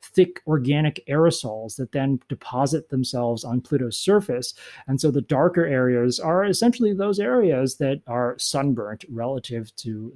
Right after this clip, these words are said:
the brighter ones. So that was, like, the most interesting part, uh, to me. I thought that was just a great story of how, um, you know, teaching a, a y-, a k-,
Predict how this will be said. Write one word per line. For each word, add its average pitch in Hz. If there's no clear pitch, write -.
the 110
brighter 104
ones. 156
So 220
that 294
was, 220
like, 170
the 170
most 170
interesting 147
part, 120
uh, 135
to 131
me. 131
I 131
thought 170
that 143
was 120
just -
a 131
great 120
story 120
of 127
how, 135
um, 127
you 165
know, 123
teaching 190
a, 147
a 139
y-, 131
a 143
k-, -